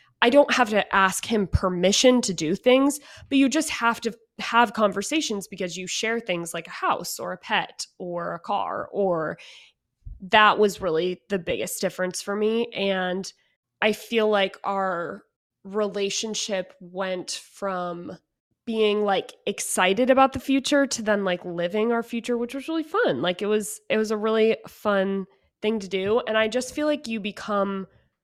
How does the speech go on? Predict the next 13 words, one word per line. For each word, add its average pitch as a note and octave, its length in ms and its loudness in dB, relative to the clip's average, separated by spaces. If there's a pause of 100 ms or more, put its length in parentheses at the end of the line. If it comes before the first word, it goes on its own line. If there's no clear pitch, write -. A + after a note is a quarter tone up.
(340)
hopefully, G3+ 840 -4 (240)
I G3+ 140 -2
would G3 300 -6 (120)
hope A#3 440 -10
everyone A#3+ 360 -2
feels B3 260 -4
this B3 180 -12
way, B3+ 360 -4 (520)
you A3 200 -8
become A#3+ 360 -4
more A3 260 2
of, G3 120 -4
like, F3+ 360 -6